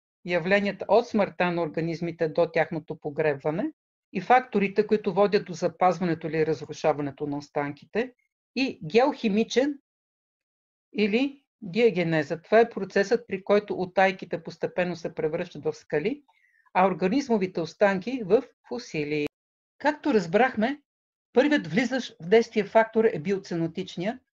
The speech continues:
Той се определя от особеностите на организмовите съобщества, техният видов състав, разпространение и динамика. Причините за смърт могат да бъдат поделени на две основни групи.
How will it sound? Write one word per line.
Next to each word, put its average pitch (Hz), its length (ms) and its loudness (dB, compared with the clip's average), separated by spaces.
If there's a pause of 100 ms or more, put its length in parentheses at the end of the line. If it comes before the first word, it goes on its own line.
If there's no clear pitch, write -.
(220)
Той 247 160 4
се 254 120 -8
определя 226 440 2
от - 100 -6
особеностите 220 720 0
на 190 120 -2
организмовите 202 640 -4
съобщества, - 680 -4 (500)
техният 202 400 0
видов 175 260 -6
състав, 226 420 2 (380)
разпространение 190 1080 0
и 226 160 -4
динамика. 175 680 0 (420)
Причините 294 540 -2
за 226 100 2
смърт 247 320 0
могат 240 280 0
да 226 60 2
бъдат 247 280 0
поделени 233 440 0
на 220 140 0
две 202 140 2
основни 165 500 -2
групи. 147 380 -6